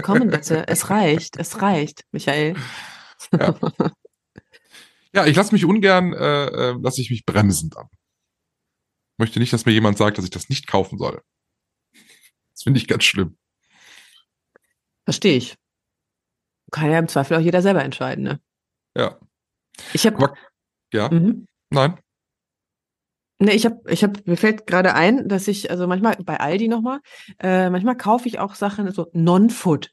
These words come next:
Speaker 1: ne? Also was nichts mit
Speaker 2: <laughs>
Speaker 1: <laughs> Non-Food, nichts mit, äh, Lebensmitteln zu tun hat. Und ich hab mir neulich einen Schlafanzug gekauft da. So, ich dachte irgendwie sehr,
Speaker 2: Was?
Speaker 1: ja,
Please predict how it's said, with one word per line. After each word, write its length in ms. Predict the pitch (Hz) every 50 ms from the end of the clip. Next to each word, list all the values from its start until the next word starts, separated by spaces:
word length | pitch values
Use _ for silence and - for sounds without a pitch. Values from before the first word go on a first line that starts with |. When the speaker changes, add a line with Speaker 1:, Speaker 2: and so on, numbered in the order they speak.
| _ _ _
Speaker 1:
ne? 260 | 160 165 220 294 - -
Also 180 | - 151 156 147
was 180 | 151 143 -
nichts 200 | 190 202 202 -
mit 120 | 185 165 -
Speaker 2:
<laughs> 380 | 147 139 - 147 143 - -
Speaker 1:
<laughs> 160 | - - -
Non-Food, 640 | - 190 180 175 196 202 202 202 214 208 202 - - - - - - - - - 254 -
nichts 260 | 190 214 226 240 -
mit, 200 | 202 196 190 196
äh, 280 | - 78 143 180 180 180
Lebensmitteln 500 | 180 185 233 262 240 233 202 185 180 170
zu 120 | - 170
tun 200 | 170 190 185 185
hat. 80 | 185 -
Und 80 | 147
ich 100 | 185 175 214
hab 100 | 226 214
mir 120 | 208 180
neulich 360 | 165 170 196 208 214 220 -
einen 140 | 165 165 165
Schlafanzug 680 | - - - 135 156 233 240 - 359 254 - - - -
gekauft 540 | - 139 - - - 139 117 - - - -
da. 280 | 147 - - 165 165 - _ _ _ _ _ _ _ _ _ _ _ _ _ _ - - - _ _ _ _ _ -
So, 240 | - - - 196 202 196 - - - - - - - - -
ich 60 | -
dachte 280 | - 185 - - -
irgendwie 200 | 170 180 175 175
sehr, 160 | 160 147 143 139 - 117
Speaker 2:
Was? 260 | 113 - - - - _ _ _ _ -
Speaker 1:
ja, 680 | 175 165 156 190 196 202 262 339 370 349 233 - -